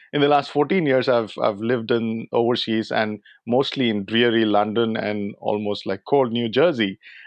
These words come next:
And so the name means a lot, uh, brings in a lot of relevance to, to what I do and where,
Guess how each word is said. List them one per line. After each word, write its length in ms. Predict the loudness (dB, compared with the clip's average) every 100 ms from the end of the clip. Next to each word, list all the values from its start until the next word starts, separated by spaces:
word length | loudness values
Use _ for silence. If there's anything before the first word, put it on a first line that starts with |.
| -6
And 200 | -4 0
so 160 | 0
the 120 | 2 2
name 600 | 2 2 2 0 -4 -8 _
means 440 | -4 -2 -2 -6 -4
a 80 | 0
lot, 460 | 4 4 2 -2 -12 -6
uh, 320 | -4 -2 -2
brings 300 | -2 -4 0
in 100 | 2
a 80 | 4
lot 200 | 2 2
of 160 | 0
relevance 520 | 0 2 2 0 -4 -4
to, 320 | -2 -2 -6
to 80 | -6
what 320 | 0 2 2
I 160 | 0 -2
do 240 | -2 -4
and 200 | -4 -4
where, 260 | -2 0 -2